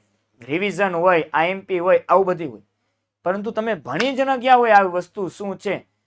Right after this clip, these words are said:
તો એ લેક્ચર તમારા કામનો કઈ રીતે થશે? અને આ બધી વસ્તુ ડિટેલમાં જોતી હોય તો, તો એના માટે ટોપર બેચમાં જોડાવવું પડે. રેડી?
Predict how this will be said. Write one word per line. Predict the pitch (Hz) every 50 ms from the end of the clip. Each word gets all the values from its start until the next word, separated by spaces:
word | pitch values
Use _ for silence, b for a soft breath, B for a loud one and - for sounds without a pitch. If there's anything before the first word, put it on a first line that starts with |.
| _ _
તો | -
એ | 170 156
લેક્ચર | 139 147 160 160 - 202 196 170
તમારા | 180 185 185 190 190 180
કામનો | 165 - 170 165 180 185 190 202 -
કઈ | - - 220 226
રીતે | 220 226 220 233 220
થશે? | 202 214 202 196 - 147 131 _ _ _ _ _ _ _ _ _ _ _ _ _ _ _ _ _ _ _ _ _ -
અને | 165 196 196
આ | - - 214 214
બધી | 190 208 - - 254
વસ્તુ | 247 240 233 233 - 254
ડિટેલમાં | 208 175 180 180 202 226 233 247 247 220 156 180
જોતી | 190 208 208 262 247 254
હોય | 254 247
તો, | 247 - 254 262 247
તો | 247 - 220 214
એના | 190 185 190 185
માટે | 175 170 165 165 208 190
ટોપર | - - 180 170 - 180 165
બેચમાં | 156 160 160 - 160 147 135
જોડાવવું | - 123 123 120 117 110 98 101
પડે. | _ _ _ _ _ _ _ _ _ _ _ _ _ _ _ _ _ _ _ _ _ _ _ _ _ _ _ 131
રેડી? | 143 190 240 269